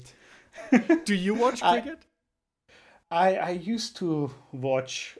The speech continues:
Speaker 1: a lot when, when I was a student, even when, uh, I was here in Germany. Um, but now, you know, I don't have that much time. Now I'm a little bit out of touch. But still, I mean, I watch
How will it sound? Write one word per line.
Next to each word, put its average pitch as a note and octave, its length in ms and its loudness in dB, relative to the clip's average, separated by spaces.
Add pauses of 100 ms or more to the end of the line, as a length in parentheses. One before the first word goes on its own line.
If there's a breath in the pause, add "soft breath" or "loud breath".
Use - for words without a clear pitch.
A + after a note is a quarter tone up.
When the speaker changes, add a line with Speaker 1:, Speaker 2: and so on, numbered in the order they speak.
(140)
Speaker 1:
a C3+ 40 -8
lot B2 380 -6
when, A#2+ 340 -6
when A#2+ 180 -10
I A#2 60 -10
was A2+ 160 -12
a - 40 -14
student, C3+ 480 -10
even B2 260 -6
when, A#2+ 360 -10
uh, C3 260 -10
I A#2+ 60 -8
was A#2 160 -14
here A#2 160 -12
in A2+ 120 -14
Germany. A#2+ 460 -12 (640 loud breath)
Um, A2+ 580 -12 (140)
but - 260 -10
now, B2+ 380 -2
you A#2+ 200 -6
know, A#2 140 -10
I A2 80 -12 (140)
don't A#2+ 260 -8
have A2+ 200 -12 (260)
that A#2 160 -8
much A2 220 -16
time. A2 340 -10 (260)
Now A2+ 220 -10
I'm A2+ 120 -12
a A2+ 40 -12
little C3+ 220 -6
bit A#2+ 120 -6
out A2 200 -8
of G#2+ 140 -18
touch. A2+ 300 -14
But B3 160 0
still, F#3+ 300 -2
I D#3+ 160 -4
mean, D#3 240 -8
I D3 200 -2
watch C#3 440 -6